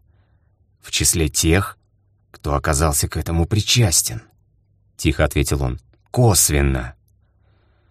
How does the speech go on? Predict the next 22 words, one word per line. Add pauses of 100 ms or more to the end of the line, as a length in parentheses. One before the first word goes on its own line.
(160)
Ответ
Шано
стёр
язвительную
ухмылку
с
лица
женщины. (380)
«А
ну, (100)
повтори!» (920)
Подавшись
вперёд,
прошипела
сотница. (600)
Заливар
Нарданш (140)
жестом
призвал
её
к
спокойствию.